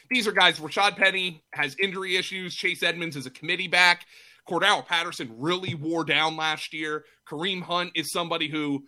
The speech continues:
is more talented than the role he gets, but of course he's paired up with the best receiving back, uh, the best running back in football, in my opinion. And th-, then Melvin Gordon, of course, boring vet who had a great year last year,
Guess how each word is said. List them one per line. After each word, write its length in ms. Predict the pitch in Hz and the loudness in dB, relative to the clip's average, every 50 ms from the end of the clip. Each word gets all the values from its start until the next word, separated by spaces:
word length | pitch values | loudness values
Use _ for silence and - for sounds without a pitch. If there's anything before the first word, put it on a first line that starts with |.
| _ _ _ _ _ | _ _ _ _ _
is 180 | 175 170 - 127 | -2 -2 -2 -4
more 220 | 160 170 175 175 | -6 -6 -6 -6
talented 640 | 170 - - 170 165 160 175 180 175 - 190 165 151 | -6 -4 0 0 0 2 0 -2 -4 -4 -6 -4 -4
than 100 | 160 151 | -4 -4
the 80 | 139 | -4
role 300 | 123 127 139 156 165 170 | -4 0 0 0 0 0
he 100 | 165 190 | -4 -6
gets, 320 | 165 143 165 170 175 - - - | -2 0 0 0 0 -2 -6 -8
but 160 | 131 123 - | -8 -8 -8
of 100 | - 135 | -12 -8
course 240 | - 160 143 143 135 | -4 -4 -4 -4 -4
he's 140 | - 123 - | -8 -12 -12
paired 240 | - - 147 139 139 | -8 -6 -4 -4 -4
up 140 | 139 139 | -6 -8
with 100 | - 131 | -10 -12
the 120 | - 139 117 - | -14 -16 -4 -2
best 300 | 139 139 143 143 - - | 0 0 0 -2 -8 -12
receiving 400 | 127 - - 135 131 139 135 123 | -14 -10 -8 -8 -8 -8 -6 -2
back, 340 | 127 123 127 131 - - - | 0 0 0 0 -2 -4 -4
uh, 200 | 151 143 135 131 | -2 -2 -2 -2
the 80 | 139 135 | -6 -4
best 240 | 120 151 151 147 - | -4 -4 -4 -4 -4
running 320 | 127 131 143 151 143 143 | -4 -4 -2 -2 -4 -2
back 240 | 147 147 135 131 - | -2 -2 -2 -4 -6
in 80 | 120 | -14
football, 480 | - - 143 143 - 156 151 151 147 - - _ _ | -8 -8 -8 -6 -2 -2 -2 -2 -4 -6 -14 _ _
in 100 | - 117 | -10 -6
my 200 | 117 127 139 160 | -4 -2 0 0
opinion. 480 | 170 165 - 175 170 170 170 165 175 175 _ _ _ _ _ | -2 -2 -4 -6 -6 -6 -6 -8 -8 -10 _ _ _ _ _
And 180 | - 175 180 185 | -4 -4 -2 -2
th-, 120 | 196 180 - | -2 -2 2
then 220 | 202 269 262 247 | 2 2 2 4
Melvin 340 | 233 220 208 202 175 160 156 | 2 2 2 2 0 -6 -4
Gordon, 300 | 143 175 175 170 160 143 | -4 -4 -4 -2 -4 -6
of 100 | 135 131 | -10 -10
course, 320 | _ - 139 135 135 - - _ _ _ _ _ _ _ _ _ _ _ | _ -4 -4 -4 -4 -6 -12 _ _ _ _ _ _ _ _ _ _ _
boring 500 | 151 139 - 180 196 214 233 233 220 185 | -20 -8 -2 4 4 6 6 4 2 0
vet 180 | 165 185 220 226 | 2 2 2 2
who 80 | 214 | 0
had 100 | 190 170 | -2 -4
a 40 | 143 | -4
great 400 | 120 - - 131 165 190 208 - | -8 -10 -6 -4 -2 -2 -2 -2
year 120 | 196 202 | -4 -2
last 300 | 208 202 202 202 202 - | 0 0 0 0 -2 -4
year, 240 | - 226 220 220 226 | -6 -6 -6 -6 -8